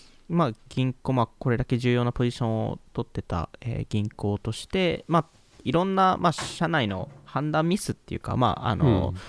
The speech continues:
Speaker 1: まあ、彼らだけではないですし、あの、いろんな銀行が多分同じようなミスはしてるんですけど、まあ、特にシリコンバレーバンクの多分、その、こ-、お客さんっていうか、まあ、スタートアッ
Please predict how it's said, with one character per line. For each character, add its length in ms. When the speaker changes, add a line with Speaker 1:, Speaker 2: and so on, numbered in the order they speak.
Speaker 1:
ま 80
あ、 60
彼 220
ら 100
だ 120
け 140
で 80
は 100
な 140
い 60
で 100
す 60
し、 400
あ 120
の、 100
い 100
ろ 80
ん 60
な 60
銀 220
行 160
が 160
多 140
分 120
同 120
じ 120
よ 80
う 20
な 60
ミ 140
ス 120
は 100
し 100
て 100
る 80
ん 40
で 40
す 80
け 60
ど、 40
ま 100
あ、 60
特 280
に 260
シ 160
リ 60
コ 100
ン 80
バ 80
レ 140
ー 40
バ 120
ン 100
ク 140
の 180
多 160
分、 260
そ 120
の、 80
こ-、 180
お 40
客 360
さ 340
ん 120
っ 20
て 120
い 40
う 40
か、 140
ま 80
あ、 20
ス 100
タ 100
ー 20
ト 100
ア 40
ッ 20